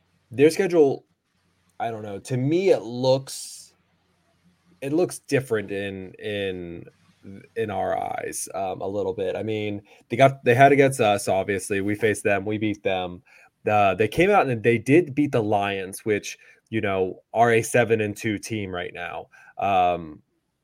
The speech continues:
they are a good, really good football team right now, uh, but they did, they did overcome the Lions, or they did beat the Lions. Uh, the Panthers, they beat the Panthers.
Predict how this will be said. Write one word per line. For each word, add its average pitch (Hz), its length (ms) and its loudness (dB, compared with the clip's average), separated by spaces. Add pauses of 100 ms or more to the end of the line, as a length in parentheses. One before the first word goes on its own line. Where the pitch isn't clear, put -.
(160)
they 113 180 4
are 107 200 4
a 101 100 2
good, 104 560 -2 (1080)
really 127 380 6
good 110 220 0
football 95 320 -2
team 101 260 -10
right 95 160 -6
now, 87 360 -6
uh, 95 380 -2
but 110 100 -6
they 110 100 0
did, 107 320 0 (220)
they 104 120 -4
did 110 160 -2
overcome 104 400 -4
the 101 80 -6
Lions, 92 520 -6 (320)
or 92 140 -2
they 104 120 -2
did 107 160 -4
beat 107 160 -4
the 95 100 0
Lions. 95 520 -2
Uh, 104 340 0
the 101 120 -2
Panthers, 147 960 6
they - 80 2
beat 120 160 -4
the - 60 -14
Panthers. 139 720 0